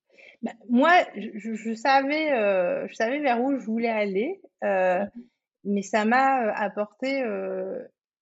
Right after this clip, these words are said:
Speaker 1: je savais vers où je voulais aller, mais comme déjà je suis un être extrêmement social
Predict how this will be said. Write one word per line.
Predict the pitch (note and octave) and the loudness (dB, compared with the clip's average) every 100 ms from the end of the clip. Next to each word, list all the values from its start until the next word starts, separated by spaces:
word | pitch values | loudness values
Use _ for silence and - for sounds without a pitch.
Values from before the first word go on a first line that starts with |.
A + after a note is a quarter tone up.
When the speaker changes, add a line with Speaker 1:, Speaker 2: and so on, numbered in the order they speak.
| _ _ | _ _
Speaker 1:
je | G3+ - | -12 0
savais | C4+ D#4 | 2 4
vers | D4+ B3 | 0 0
où | A#3+ | 0
je | A3 | -2
voulais | G#3+ A3 | -2 0
aller, | G#3+ D4 D4 | 2 0 -2
mais | A#3 | 0
comme | C#4 A#3+ F#3 | 0 0 0
déjà | A3 B3+ | 0 2
je | A#3 | -2
suis | A3 G#3 G#3 | -4 -4 -2
un | - G3+ | -2 -2
être | G#3 - - F#3 | -4 -4 -6 -4
extrêmement | A#3 - B3+ A#3+ C4 | -6 -2 0 0 0
social | A#3+ A3 C4 C#4 C#4+ | -2 -2 0 0 -2